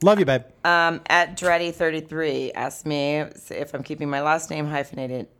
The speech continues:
Speaker 2: hyphenating it or changing it to Ryan, and says,
Speaker 1: Mm,
Speaker 2: "Congratulations."
Speaker 1: great
Speaker 2: I
Speaker 1: question.
Speaker 2: will keep my last name for work, and I will, uh, hyphenate it to Kelowna Ryan. Or I think I'll just change it to Ryan. I don't know. It's funny. He was like, he said that he never even, um,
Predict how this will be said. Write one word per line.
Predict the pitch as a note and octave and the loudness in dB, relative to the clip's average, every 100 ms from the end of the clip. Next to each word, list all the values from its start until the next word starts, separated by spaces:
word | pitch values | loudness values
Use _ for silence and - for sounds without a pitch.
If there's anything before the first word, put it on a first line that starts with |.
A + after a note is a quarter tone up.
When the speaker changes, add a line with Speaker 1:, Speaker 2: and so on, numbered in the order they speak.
| - | -14
Speaker 2:
hyphenating | C#3 C3+ D3+ C#3 C3+ C3 | -10 -10 -8 -8 -6 -8
it | - | -10
or | |
changing | B2 C3 B2+ B2 | -12 -10 -10 -10
it | B2 | -12
to | - A2+ | -14 -12
Ryan, | A2 A2+ G#2 | -12 -10 -12
and | A2 | -6
says, | A#2 | -2
Speaker 1:
Mm, | G#2+ | 0
Speaker 2:
"Congratulations." | A2 A2+ A#2+ A#2 A2 G2+ F#2 F2 - | 0 0 0 0 -2 -4 -8 -12 -14
Speaker 1:
great | G2 | -10
Speaker 2:
I | G#2 A2 C#3 C#3+ | -10 -4 0 0
Speaker 1:
question. | D#3 D3+ | -2 -2
Speaker 2:
will | D#3 D3+ D3 C#3+ - | 0 2 2 2 -2
keep | - E3 | -6 -2
my | E3 | 2
last | D3+ D3 D3+ | 2 0 -4
name | C#3 | -4
for | C#3+ | -4
work, | C3+ C#3 D3+ F3 - | -2 2 2 0 -8
and | C3+ | -6
I | B2 B2+ | -4 -4
will, | B2+ B2+ B2+ B2 | -4 -6 -6 -8
uh, | B2 A#2+ A#2 A2+ - - _ - | -8 -8 -8 -8 -10 -14 _ -12
hyphenate | C#3+ C#3 C#3+ C3 | -10 -8 -6 -4
it | B2 - _ _ _ | -4 -6 _ _ _
to | - C#3 B2+ B2+ - | -14 -10 -10 -10 -12
Kelowna | C#3 C3+ B2+ | -8 -6 -6
Ryan. | A#2 G2 G#2 - - _ - - | -6 -6 -8 -10 -14 _ -14 2
Or | B3+ | 2
I | |
think | B3+ A3+ | 2 -2
I'll | G3+ | -2
just | F3+ | -4
change | - F3 D3 | -2 -2 -2
it | |
to | - B2+ | -6 -6
Ryan. | B2+ B2 A#2+ | -6 -6 -6
I | F3+ | -2
don't | G#3 | 0
know. | G#3+ D#3+ A#2+ - - - - | 2 2 0 -8 -20 -18 -4
It's | G#3 | 0
funny. | - B3 | 2 4
He | A3+ | 4
was | G#3 G3+ | 4 4
like, | F#3 - - | 4 0 -4
he | G3 | -4
said | F#3 G3+ F#3+ | 2 2 4
that | F3+ | 0
he | |
never | F3+ F3 F3 | 2 4 4
even, | D#3+ E3 D#3+ D#3 D3 C3+ | 4 2 2 2 0 0
um, | C#3+ C3+ B2+ B2+ | 2 2 2 0